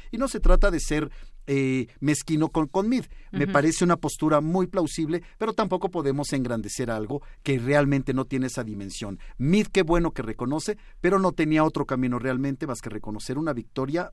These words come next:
Speaker 1: brutal. Él como tercer lugar, catorce
Speaker 2: Ujú.
Speaker 1: puntos, quedó más cerca del Bronco que de López Obrador.
Speaker 2: Oye, y ligando ese tema que decías de las encuestas, ligándolo también con estas coberturas,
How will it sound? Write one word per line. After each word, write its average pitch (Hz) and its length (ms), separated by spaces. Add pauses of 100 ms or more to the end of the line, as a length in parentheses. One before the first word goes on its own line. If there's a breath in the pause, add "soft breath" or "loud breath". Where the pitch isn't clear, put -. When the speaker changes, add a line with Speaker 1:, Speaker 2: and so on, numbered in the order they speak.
Speaker 1:
brutal. 120 540 (560)
Él 208 180
como 147 220
tercer 151 340
lugar, 139 400
catorce 170 480
Speaker 2:
Ujú. - 80
Speaker 1:
puntos, 180 340
quedó 143 220
más 196 160
cerca 185 300
del 131 160
Bronco 147 420 (360)
que 120 100
de 113 80
López 139 280
Obrador. 107 320 (540 loud breath)
Speaker 2:
Oye, 240 360
y 233 300
ligando 302 400
ese 302 180
tema 269 240
que 233 100
decías 208 300
de 220 80
las 196 220
encuestas, 208 500
ligándolo 262 460
también 208 460
con 240 460
estas 220 420 (100)
coberturas, 226 800